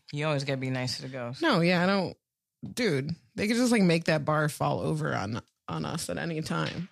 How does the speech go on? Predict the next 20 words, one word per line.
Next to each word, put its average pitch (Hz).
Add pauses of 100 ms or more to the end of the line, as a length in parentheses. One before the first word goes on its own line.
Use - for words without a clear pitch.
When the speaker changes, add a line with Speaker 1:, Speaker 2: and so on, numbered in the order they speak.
(280)
Speaker 1:
Yeah. 127 (180)
Speaker 2:
So -
we 180
come 170
in 170 (460)
and -
we, -
like, - (360)
clean 165
the 160
wood 156 (480)
and 160
we 156
talk 156
to 165
it. - (260)
Speaker 1:
Yeah. 127 (120)
Speaker 2:
And 160
we're 165
like, 185